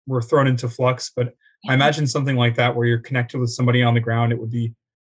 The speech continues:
Speaker 1: very difficult. So how did you manage that?
Speaker 2: Yeah, so actually, um, when we were sent back, our Fulbright was done, um, just due to, um, s-,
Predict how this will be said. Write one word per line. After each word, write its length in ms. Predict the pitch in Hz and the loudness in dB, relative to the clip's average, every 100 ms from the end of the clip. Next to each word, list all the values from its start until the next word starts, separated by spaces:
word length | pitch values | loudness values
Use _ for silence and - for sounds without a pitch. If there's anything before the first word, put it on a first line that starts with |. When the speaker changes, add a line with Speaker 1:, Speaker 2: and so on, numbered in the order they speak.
| _ | _
Speaker 1:
very 220 | - 147 | -2 0
difficult. 600 | 120 - 202 349 131 107 | 0 0 0 -2 -2 -4
So 300 | 127 135 120 | -4 -2 -2
how 220 | 117 120 143 | -2 -4 -2
did 140 | 170 | 0
you 80 | 143 | 0
manage 320 | 123 165 120 | 0 -2 -6
that? 300 | 110 113 117 _ _ _ _ _ | -6 -8 -10 _ _ _ _ _
Speaker 2:
Yeah, 200 | 240 285 | -2 0
so 180 | 302 262 | 2 2
actually, 580 | 226 269 277 - 247 233 | 2 -2 -2 0 4 4
um, 220 | 220 220 | 4 4
when 80 | 214 | 4
we 60 | |
were 100 | 240 | 4
sent 300 | 262 - 220 | 0 0 -2
back, 340 | 220 240 233 - | 0 0 -2 -2
our 380 | 196 196 196 196 - | -2 -2 -6 -10 -2
Fulbright 360 | 233 226 220 | 0 2 2
was 160 | 214 202 | 0 -2
done, 400 | 214 214 202 196 | 0 0 0 -4
um, 320 | - 202 196 | -2 -2 0
just 300 | 190 196 - | -2 -4 -4
due 180 | - 214 | 2 2
to, 480 | 208 - 214 196 190 | 2 -2 0 0 0
um, 240 | 190 190 | 0 -2
s-, 480 | 185 - - - - | -4 -4 -4 -8 -10